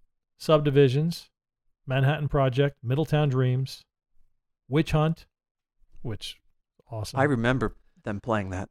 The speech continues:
Speaker 1: Yeah,
Speaker 2: and
Speaker 1: Red
Speaker 2: being enthralled by that song.
Speaker 1: Yeah, Red Sector A, Closer to the Heart, Marathon, The Trees, Mystic Rhythms, Distant Early Warning,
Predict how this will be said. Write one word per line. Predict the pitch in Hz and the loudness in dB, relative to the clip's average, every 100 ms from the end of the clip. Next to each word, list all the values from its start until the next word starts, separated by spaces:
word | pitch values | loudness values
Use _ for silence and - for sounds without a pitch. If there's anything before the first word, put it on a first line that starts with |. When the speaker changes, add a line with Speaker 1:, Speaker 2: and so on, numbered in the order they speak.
| - | -8
Speaker 1:
Yeah, | 120 101 104 | -6 -6 -2
Speaker 2:
and | 135 | 0
Speaker 1:
Red | 143 | 0
Speaker 2:
being | 123 117 | 0 -2
enthralled | 107 - _ 135 127 135 139 113 107 101 | -4 -8 _ -12 -2 2 4 4 2 -4
by | - 208 | -10 -6
that | 101 - | -6 -6
song. | - - - | -8 -8 -6
Speaker 1:
Yeah, | 139 123 117 107 | -4 -2 -4 -6
Red | 131 139 | -2 -2
Sector | - 160 143 165 143 | 2 0 2 2 4
A, | 131 135 143 - _ _ _ _ _ _ _ | 2 0 -2 -8 _ _ _ _ _ _ _
Closer | - 147 - 160 | -2 0 2 2
to | |
the | 151 | 4
Heart, | 123 127 127 - _ _ _ _ _ _ - | 4 4 2 -4 _ _ _ _ _ _ -12
Marathon, | 127 135 143 139 147 139 139 143 147 - _ | -2 2 4 2 2 4 4 2 -2 -10 _
The | 120 | -12
Trees, | - 156 147 156 156 139 - _ _ _ _ | -2 2 4 4 2 -2 -8 _ _ _ _
Mystic | 139 135 123 - | -4 -2 -4 2
Rhythms, | 156 160 170 170 165 - - - _ _ _ _ _ _ _ - - | 4 4 2 2 0 -4 -10 -16 _ _ _ _ _ _ _ -20 -4
Distant | 180 - 175 | -2 2 4
Early | 160 151 | 6 6
Warning, | 143 151 151 151 151 | 6 6 6 4 0